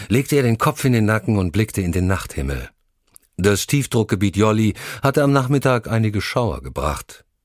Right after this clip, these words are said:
Mittlerweile war die Wolkendecke wieder aufgerissen und die Sterne funkelten.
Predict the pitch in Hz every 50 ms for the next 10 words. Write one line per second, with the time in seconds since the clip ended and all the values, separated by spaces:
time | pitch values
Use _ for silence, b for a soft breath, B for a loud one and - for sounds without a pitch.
0 | _ _ _ _ - 113 110 120 120 117 123 127 143 147 139 131 123 113 117 117
1 | 117 - - 110 110 107 - - 98 101 95 101 - 120 131 - - - 92 90
2 | 98 95 - - 98 87 B B B B B 120 113 120 110 - - - 113 104
3 | 92 90 87 82 78 - - - 117 95 76 - - 65 - - - 69 64 58